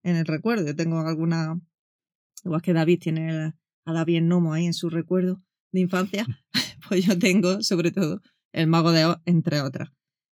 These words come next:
Pero me parecía muy, muy interesante,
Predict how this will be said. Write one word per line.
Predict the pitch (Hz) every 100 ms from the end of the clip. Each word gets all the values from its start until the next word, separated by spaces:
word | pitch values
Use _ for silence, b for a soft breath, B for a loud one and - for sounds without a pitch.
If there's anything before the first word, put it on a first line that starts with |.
| _
Pero | 196 180 175
me | 175 175 170
parecía | 165 160 165 180 196
muy, | 202 190 180 185 185 180 175 175 170
muy | 180
interesante, | 185 180 170 190 180 165